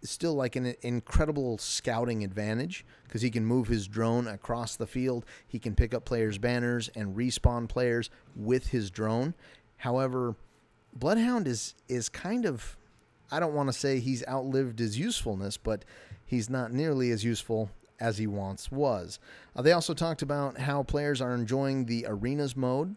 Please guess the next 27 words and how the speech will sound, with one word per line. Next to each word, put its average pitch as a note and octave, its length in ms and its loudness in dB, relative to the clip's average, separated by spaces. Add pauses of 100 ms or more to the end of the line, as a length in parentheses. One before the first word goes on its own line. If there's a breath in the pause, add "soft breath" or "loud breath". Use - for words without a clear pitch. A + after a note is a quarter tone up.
that A2 140 0
is G#2 100 -4
in A#2+ 140 0
Apex B2+ 480 0
Legends, C3+ 460 -2 (400 loud breath)
and, A2+ 880 0
uh, G#2+ 200 -4
they B2+ 180 -2
are C3 120 0
going D3+ 280 0
to C3+ 100 -2
be A#2+ 160 0
introducing A2+ 600 -2
a A2 160 -2
ranked A#2 680 0 (240)
arenas A2 680 0 (380 loud breath)
coming A#2 380 0
soon, A#2 440 -2 (400 loud breath)
and A#2+ 240 0
there A#2 100 0
is C3+ 220 -2
going C#3 260 0
to A#2+ 80 -6
be B2 220 0
a A2+ 180 -2
gameplay B2 640 -2
trailer A#2+ 560 0